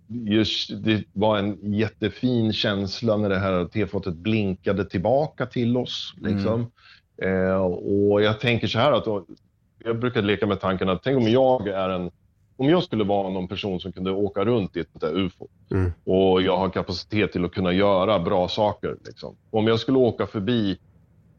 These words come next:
Speaker 1: och, mig och min pappa, då skulle jag kanske tänka så här, "Fan, jag kan ändå göra någonting nu när jag är här som hjälper de här två." Så jag gör det. Så jag
Speaker 3: Okej.
Speaker 1: tror inte att det är någon grand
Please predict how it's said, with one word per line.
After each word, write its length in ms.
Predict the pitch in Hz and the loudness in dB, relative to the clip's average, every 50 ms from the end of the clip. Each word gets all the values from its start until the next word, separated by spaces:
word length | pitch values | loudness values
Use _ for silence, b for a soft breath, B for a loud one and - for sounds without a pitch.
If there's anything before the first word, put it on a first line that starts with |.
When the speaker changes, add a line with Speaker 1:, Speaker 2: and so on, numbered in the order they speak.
| _ _ _ _ _ _ _ _ _ - - - - - | _ _ _ _ _ _ _ _ _ -20 -20 -20 -16 -6
Speaker 1:
och, 260 | - 110 117 107 - 92 | -2 0 0 0 0 0
mig 180 | 104 104 101 | 0 0 2
och 60 | 101 | 0
min 140 | 95 95 92 | 0 0 -2
pappa, 360 | 90 101 92 - - 120 98 | 0 -2 -2 -2 0 0 0
då 160 | 90 90 101 101 | 0 0 -2 -4
skulle 220 | - - 110 101 | -4 -2 0 0
jag 180 | 95 92 90 - | 2 0 0 -2
kanske 260 | - 95 90 - - | -4 -8 -8 -8 -6
tänka 220 | 98 98 92 120 | -6 -4 -4 -4
så 120 | 117 120 95 | -2 -4 -4
här, 60 | 85 | -4
"Fan, 440 | 85 - - 120 123 123 117 113 104 _ _ _ _ - | -6 -8 -6 -4 -4 -4 -4 -6 -8 _ _ _ _ -16
jag 120 | - - | -10 -4
kan 180 | - 190 185 170 | -2 0 2 2
ändå 220 | 143 117 107 107 | 2 2 2 2
göra 260 | 104 107 110 117 160 | 4 4 4 4 4
någonting 380 | 190 175 135 104 92 - 98 90 | 2 2 0 0 -2 -2 -2 -2
nu 160 | 87 87 85 | -2 -2 -2
när 100 | 82 87 | -2 -2
jag 120 | 85 82 87 | -2 -2 -2
är 60 | 90 | -2
här 280 | 110 156 156 85 69 | -2 -2 -2 -2 -4
som 220 | 73 - - 98 101 | -4 -6 -6 -4 -2
hjälper 340 | 110 127 156 147 - - 82 | 0 0 -2 -2 -6 -14 -20
de 60 | 71 69 - | -20 -14 -10
här 120 | 85 80 - _ _ | -10 -10 -10 _ _
två." 140 | - - 58 - | -18 -18 -18 -18
Så 260 | - - - 101 104 | -16 -10 -4 -2 0
jag 160 | 107 120 135 | 0 2 2
gör 200 | 131 131 139 135 | 2 2 2 2
det. 60 | - - - _ _ _ _ _ _ - | 0 -4 -8 _ _ _ _ _ _ -2
Så 80 | - 117 | 0 4
jag 60 | 117 120 | 4 4
Speaker 3:
Okej. 100 | 120 - | 4 4
Speaker 1:
tror 120 | 147 143 | 2 2
inte 160 | 131 117 127 113 | 2 2 0 -2
att 60 | 104 | 0
det 60 | 120 | 0
är 40 | 110 | -2
någon 220 | 107 104 104 101 | -2 -2 -2 -2
grand 640 | 95 117 117 110 107 104 101 101 92 87 98 98 85 | 0 0 2 2 2 0 0 -2 -2 -2 -4 -6 -6